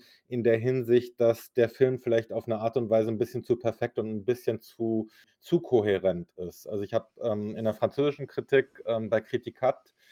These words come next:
von José Mor-, Morel, ähm, einen Text gelesen, wo er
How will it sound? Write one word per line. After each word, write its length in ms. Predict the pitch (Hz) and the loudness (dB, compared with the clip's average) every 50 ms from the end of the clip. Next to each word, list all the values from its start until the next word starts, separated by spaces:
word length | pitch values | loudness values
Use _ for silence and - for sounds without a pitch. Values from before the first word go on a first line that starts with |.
| - _ _ _ | -20 _ _ _
von 240 | - 131 120 113 101 | -6 -6 -6 -4 -2
José 360 | 113 117 104 113 120 117 113 | -2 -2 -2 -2 -2 -2 -2
Mor-, 320 | 113 113 110 110 110 - _ _ - | -2 -2 -2 -4 -4 -6 _ _ -12
Morel, 760 | 127 117 113 113 107 95 110 110 117 127 135 135 131 123 - - | -8 -4 -2 -2 0 2 2 2 4 4 4 4 2 2 0 -2
ähm, 380 | 127 120 120 120 120 123 123 _ _ _ _ _ _ - | -4 -2 -2 -4 -6 -8 -10 _ _ _ _ _ _ -12
einen 100 | 117 110 | -8 -4
Text 300 | 123 123 123 - _ - | -2 -2 -4 -4 _ -2
gelesen, 400 | 113 113 120 120 120 123 107 107 | 0 2 2 2 2 0 0 0
wo 80 | 120 | 0
er 440 | 104 110 107 107 110 110 113 110 | 0 2 2 4 4 2 2 -2